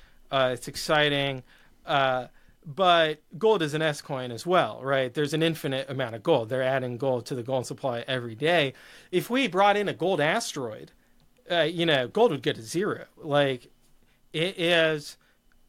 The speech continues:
the most overhyped asset in human history. And, you know, the government, Biden, he's a lot like Peter Schiff, right?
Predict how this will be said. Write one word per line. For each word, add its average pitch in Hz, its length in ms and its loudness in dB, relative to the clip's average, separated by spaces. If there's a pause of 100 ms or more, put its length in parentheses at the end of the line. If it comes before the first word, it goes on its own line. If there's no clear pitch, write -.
(180)
the 165 160 2
most 175 360 2
overhyped 180 720 0
asset 147 560 -2
in 135 140 -6
human 123 280 -8
history. - 480 -12 (640)
And, 147 480 0 (340)
you 151 140 -6
know, 143 260 0 (1200)
the 160 160 -2 (380)
government, 233 440 -2 (140)
Biden, 160 540 -2 (340)
he's 185 240 -2
a 190 40 6
lot 185 380 0
like 151 180 -2
Peter 147 280 -4
Schiff, - 640 -6 (380)
right? 175 300 0